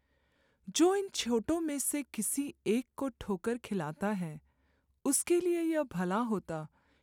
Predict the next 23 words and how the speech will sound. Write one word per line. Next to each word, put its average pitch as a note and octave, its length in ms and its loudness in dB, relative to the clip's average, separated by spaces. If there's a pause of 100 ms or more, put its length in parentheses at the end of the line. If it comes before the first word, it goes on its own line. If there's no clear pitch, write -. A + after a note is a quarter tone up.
(120)
कि C#4 100 0
चक्की D4 420 -2
का D#4+ 200 0
पाट A3 520 0
उसके A#3 300 0
गले F#3+ 340 2
में B3 160 2
लटकाया F3 520 -2
जाता D#3 480 -4 (420)
और C#4+ 140 8
वह D#4+ 180 2
समुद्र B3+ 460 2
में B3+ 260 2
डाल E3+ 280 0
दिया F3 220 0
जाता। C#3+ 460 -8 (1120)
सचेत A3+ 540 2
रहो, D#3+ 340 -4 (640)
यदि A#3 260 8
तेरा C#4+ 280 2
भाई G#3+ 380 0
अपराध F#3+ 500 -2
करे, D3+ 360 -4